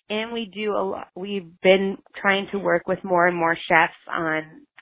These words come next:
creating knives for their brands. So one, one of the most famous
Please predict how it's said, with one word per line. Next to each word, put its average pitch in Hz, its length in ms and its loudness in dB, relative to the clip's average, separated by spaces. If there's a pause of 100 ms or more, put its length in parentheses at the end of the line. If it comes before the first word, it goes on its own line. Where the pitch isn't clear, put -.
(100)
creating 170 720 0
knives 160 380 4 (120)
for 180 140 -4
their 254 300 8
brands. - 520 -6 (560)
So 185 120 -2
one, 180 340 -6
one 196 140 -2
of 196 100 -8
the 190 80 -10
most 175 220 -8 (440)
famous 170 300 -4